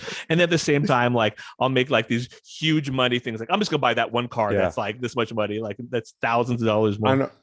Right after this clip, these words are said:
Speaker 2: Like, I was looking into the new, like, expanded, um, uh, student loan forgiveness program, and it was like,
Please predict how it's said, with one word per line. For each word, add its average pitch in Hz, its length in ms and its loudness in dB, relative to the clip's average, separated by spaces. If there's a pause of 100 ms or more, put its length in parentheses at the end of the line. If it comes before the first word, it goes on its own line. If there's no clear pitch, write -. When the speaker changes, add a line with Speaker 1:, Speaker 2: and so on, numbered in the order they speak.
Speaker 2:
Like, 127 140 4
I 151 180 8
was 156 240 2
looking 160 680 2
into 135 300 -2
the 131 200 4
new, 127 300 0
like, 104 420 0 (280)
expanded, 113 1120 0
um, 92 560 -6 (400)
uh, 92 400 2 (560)
student 113 420 -4
loan 117 540 -4
forgiveness 131 640 -2
program, 143 720 -2 (100)
and 120 200 -2
it 113 60 0
was 107 180 -2
like, 92 340 -2